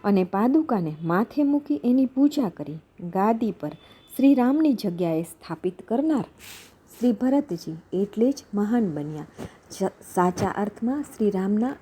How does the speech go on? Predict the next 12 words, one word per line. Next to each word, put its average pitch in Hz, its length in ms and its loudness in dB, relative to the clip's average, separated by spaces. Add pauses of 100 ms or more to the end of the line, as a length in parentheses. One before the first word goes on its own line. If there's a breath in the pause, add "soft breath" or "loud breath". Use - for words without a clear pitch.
અનુયાયી 240 560 0
બન્યા. 147 320 -8 (1600 loud breath)
પૂજ્ય 311 340 4
શ્રી 202 200 -6
રંગાવધૂતજીએ 180 1120 -4 (420)
એમના 247 380 2
જીવન 185 420 -2
વ્યવહારમાં 170 640 -6 (180)
આચરણ 247 460 -2
કરી 220 280 0
બતાવ્યું 147 500 -6
છે. - 200 -16